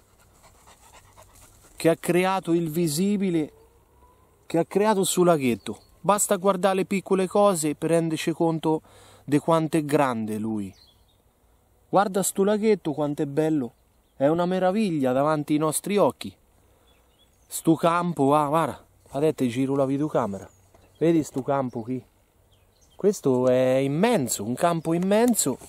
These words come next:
però nello stesso tempo non è niente al co-, al confronto del pianeta Terra intero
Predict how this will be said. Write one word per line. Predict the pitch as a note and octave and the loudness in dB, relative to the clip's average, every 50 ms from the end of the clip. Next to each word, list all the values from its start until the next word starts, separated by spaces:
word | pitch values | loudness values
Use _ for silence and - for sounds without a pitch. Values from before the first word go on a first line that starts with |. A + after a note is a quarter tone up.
| - - - - - - - - - - - - - _ - - - | -20 -20 -20 -20 -20 -20 -20 -20 -20 -20 -20 -20 -20 _ -20 -12 -4
però | - D#3 F#3 G3+ | 0 2 2 2
nello | G3 E3+ E3 D#3+ E3 | 2 2 2 0 0
stesso | D#3 - - F3+ E3 - G3 | -2 -2 -4 -2 -2 -2 -2
tempo | F3 - G#3 A3+ A#3 G3+ - D#3+ D3+ D3 D3 | 0 0 0 0 0 2 2 2 2 4 2
non | D3 D#3 D#3+ D#3+ E3+ | 0 0 -2 -2 -2
è | F3 | -2
niente | F3 F#3+ A3+ B3 G#3+ D3+ B2 - | 0 0 0 0 0 0 -2 -2
al | B2 A#2+ | -4 -4
co-, | - - C#3 C3+ C3 | -2 -2 -2 -2 -2
al | - C#3+ C3 | -2 -4 -4
confronto | C3+ - D3 C3+ C3 - - F3+ F#3 G3 G3 - D3+ | -2 -2 -2 -2 -2 0 2 2 2 2 2 0 0
del | C3+ C#3 B2+ | 0 0 0
pianeta | - D3 C3+ C#3 C#3 C3 C#3 C3 | -2 -4 -2 -2 -2 -2 -4 -2
Terra | - D3 C#3+ C#3 C3+ C3 B2+ C3 | 0 0 0 0 0 0 0 0
intero | C3 C3+ C#3 - G3 F3+ C3+ G2+ F#2 - | 0 -2 0 2 2 2 2 2 -2 -10